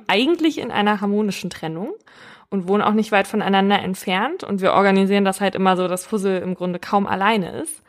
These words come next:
Aber wenn's dann halt mal darum geht, dass wir beide frei haben oder einer zu viel Stress hat, dann, äh, mache ich vor allem ihm gerne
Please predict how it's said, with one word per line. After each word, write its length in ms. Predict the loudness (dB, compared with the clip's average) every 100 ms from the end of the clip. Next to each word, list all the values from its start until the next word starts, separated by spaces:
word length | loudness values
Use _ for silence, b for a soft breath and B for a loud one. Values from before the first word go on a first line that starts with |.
| B B B B
Aber 200 | 0 2
wenn's 240 | 2 0
dann 200 | -2 0
halt 160 | 0 0
mal 140 | 0
darum 340 | 2 2 2 -2
geht, 260 | -2 -4
dass 160 | -4 -4
wir 100 | -2
beide 280 | 2 2 0
frei 380 | -2 2 2 2
haben 640 | 0 -2 -2 -4 -6 -8 _ _
oder 320 | -4 2 2
einer 340 | 4 2 0 -2
zu 140 | -10
viel 220 | -6 -6
Stress 500 | -6 -6 -6 -6 -12
hat, 300 | -16 -16 -16 _ _ _ _ _ _ _ _ _ _
dann, 300 | 0 2 2
äh, 440 | 0 2 2 2 0 b b b b
mache 240 | -2 0 0
ich 340 | 0 -2 -4
vor 200 | -6 -4
allem 520 | -2 -2 -4 -8 -10 -14 _ _ _ _
ihm 520 | -8 -2 0 0 -2 0
gerne 420 | 2 4 4